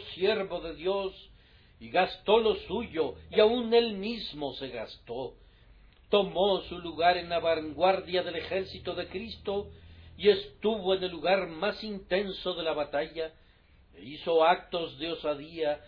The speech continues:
que pocos pueden alcanzar. La semilla produjo a ciento por uno. Cayó en otro corazón de carácter semejante,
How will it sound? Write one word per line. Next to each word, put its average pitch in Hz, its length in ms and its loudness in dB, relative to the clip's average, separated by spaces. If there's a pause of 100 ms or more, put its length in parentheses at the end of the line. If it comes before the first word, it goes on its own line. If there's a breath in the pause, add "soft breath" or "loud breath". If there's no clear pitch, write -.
(240 loud breath)
que 202 120 0
pocos 202 580 4 (220)
pueden 180 340 0
alcanzar. 156 920 -2 (440 soft breath)
La 151 180 -2
semilla 175 720 -4
produjo 226 720 -4 (340 soft breath)
a 135 140 -6
ciento 135 760 -12
por 107 160 -14
uno. 101 380 -18 (1800 loud breath)
Cayó 208 540 6
en 185 120 0
otro 202 260 0
corazón 180 640 -2
de 180 140 -6
carácter 160 580 -2
semejante, 131 880 -10